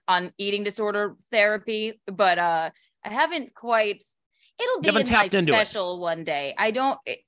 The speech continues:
Speaker 1: it, it does, it, to me, it's funny, but to other people, it's like,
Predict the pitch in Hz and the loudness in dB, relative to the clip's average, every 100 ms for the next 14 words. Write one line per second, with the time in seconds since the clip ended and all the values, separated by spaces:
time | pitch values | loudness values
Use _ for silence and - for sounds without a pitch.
0 | _ - 240 214 - 269 - 214 254 254 | _ -8 -8 -10 -8 -6 -4 2 2 2
1 | 208 _ _ 226 233 175 - _ _ _ | -2 _ _ -8 -8 -10 -20 _ _ _
2 | _ _ _ _ _ _ 302 285 320 359 | _ _ _ _ _ _ -2 0 4 4
3 | 269 - - 330 240 165 175 214 208 240 | 2 0 2 2 2 -4 -2 -2 -2 0
4 | 247 254 254 254 233 233 214 - 226 240 | 0 0 -4 -6 -4 -2 -2 -2 -2 0
5 | 214 | -2